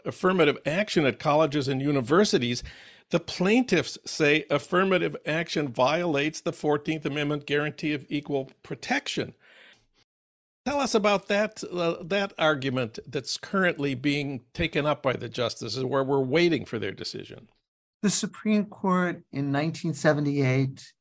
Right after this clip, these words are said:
Speaker 2: in two thousand three, and in two thousand sixteen said that college universities have a compelling interest in having a diverse student body.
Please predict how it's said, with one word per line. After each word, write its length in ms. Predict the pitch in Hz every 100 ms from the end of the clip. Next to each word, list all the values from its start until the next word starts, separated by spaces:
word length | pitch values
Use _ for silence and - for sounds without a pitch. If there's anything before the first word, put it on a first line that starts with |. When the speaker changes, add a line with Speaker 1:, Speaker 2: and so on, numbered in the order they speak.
| _ 127
Speaker 2:
in 140 | 131
two 160 | - 143
thousand 420 | 160 156 156 139
three, 560 | - 135 123 123 117 - -
and 100 | 117
in 40 |
two 180 | - 151
thousand 320 | 143 143 139
sixteen 720 | 135 139 - - 143 127 127 - _ _ -
said 200 | 151 135
that 160 | 139
college 500 | - 175 180 190 165
universities 680 | 175 160 139 139 135 147 139
have 100 | 135
a 60 | 131
compelling 560 | 135 131 156 160 160
interest 480 | 151 135 139 131 -
in 80 | 131
having 160 | 127 123
a 40 |
diverse 280 | 110 147 139
student 380 | - 151 143 - -
body. 380 | 117 113 117